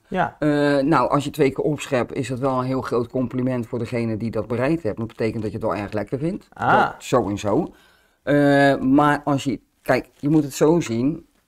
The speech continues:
Speaker 2: Eh, de voedingsstoffen die we nodig hebben, de hoeveelheid die we nodig hebben, eh,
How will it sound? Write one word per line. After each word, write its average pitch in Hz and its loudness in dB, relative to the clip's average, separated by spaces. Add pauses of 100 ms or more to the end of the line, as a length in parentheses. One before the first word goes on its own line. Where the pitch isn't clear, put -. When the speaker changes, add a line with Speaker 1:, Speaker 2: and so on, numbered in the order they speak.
(120)
Speaker 2:
Eh, 120 -10 (180)
de 117 -4
voedingsstoffen 139 -2
die 110 -4
we 113 -6
nodig 127 0
hebben, 104 -6
de 120 -4
hoeveelheid 113 -4
die 113 -6
we 107 -2
nodig 127 -2
hebben, - -10 (520)
eh, 113 -2